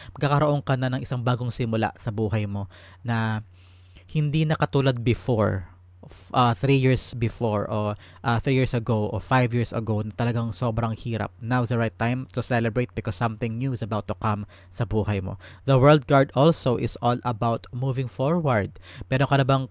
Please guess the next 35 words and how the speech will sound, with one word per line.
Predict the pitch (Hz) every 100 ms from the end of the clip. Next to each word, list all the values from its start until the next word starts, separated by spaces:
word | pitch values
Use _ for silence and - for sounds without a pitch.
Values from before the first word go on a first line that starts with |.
| -
closure | 131 131 117 - 143 139 156
with | 139 131
someone? | - 139 135 139 151
Tinapos | 131 123 - 110 -
mo | 123
na | 123
yung | 135 127
cycle | - 117 110 127
na | 123 123
yan | 131
sa | 139 127
taong | 117 117 113
yon? | 117 123 156 - - -
O | 113
sa | 101 120 - - -
endeavor | 120 113 113 113 117
na | 117
to, | 151
sa | 143 120
isang | 135
edukasyon, | 117 117 113 - 127
nakatapos | - 113 107 110 -
ka | 113
na |
ba | 104 107
ng | 110
edukasyon | 104 104 101 123 113
this | 104
time? | - 113 151 190 - - - -
For | - 143
others, | 170 170 175 185 -
I'm | 151
seeing | - 147 151 147
may | 143
paglipad, | - 135 131 - 139 - 185 147